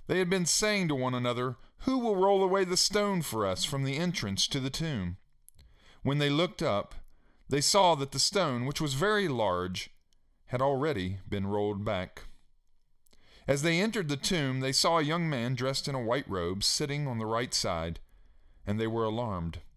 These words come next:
But he said to them, said to them, "Do not be alarmed. You are looking for Jesus of Nazareth, who was crucified. He has been raised. He is not here.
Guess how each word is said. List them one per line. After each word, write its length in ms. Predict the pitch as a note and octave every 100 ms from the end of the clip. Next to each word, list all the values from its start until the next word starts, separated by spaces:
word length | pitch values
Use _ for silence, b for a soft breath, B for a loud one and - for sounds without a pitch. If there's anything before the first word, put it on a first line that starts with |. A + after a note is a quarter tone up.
| - - - - B B B
But 100 | F3+
he 100 | F3+
said 280 | F3+ A3+ A3
to 80 | F3
them, 280 | E3+ E3+ D#3+ - -
said 200 | - A3+
to 80 | E3
them, 180 | D#3+ D#3+
"Do 140 | C4+
not 180 | B3 D#3+
be 100 | D#3
alarmed. 560 | C#3 C3 C#3+ F3+ F#3
You 220 | D#3+ G3 E3+
are 160 | C3+
looking 420 | C3 E3 E3+ C#3
for 160 | C3 C3+
Jesus 540 | B2 B2+ E3 D#3+ C#3+
of 140 | C#3 A#2+
Nazareth, 640 | C3+ D#3+ D3+ D3+ D#3 C#3+
who 100 | E3
was 160 | D3 -
crucified. 840 | - G3+ F3+ B2 - F#2+ F2+ F#2 B B B B B -
He 200 | - F#3
has 120 | B2
been 180 | G#2 A2
raised. 640 | G#2+ A#2+ C3 G#2 F#2+ F2+ - -
He 240 | - F3+
is 160 | A2+ G#2
not 240 | A2+ C3+
here. 380 | A2 C3 F2+ E2